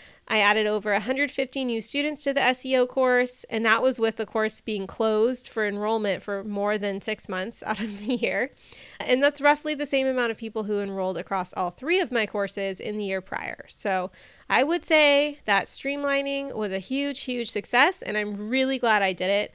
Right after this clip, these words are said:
for the sake of both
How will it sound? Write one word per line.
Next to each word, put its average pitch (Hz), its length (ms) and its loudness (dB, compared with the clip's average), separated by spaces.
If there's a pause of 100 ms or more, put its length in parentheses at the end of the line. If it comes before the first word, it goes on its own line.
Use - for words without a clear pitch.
(300)
for 180 640 -2 (240)
the 190 100 -6
sake 180 300 -4
of 165 380 -6
both 185 380 -2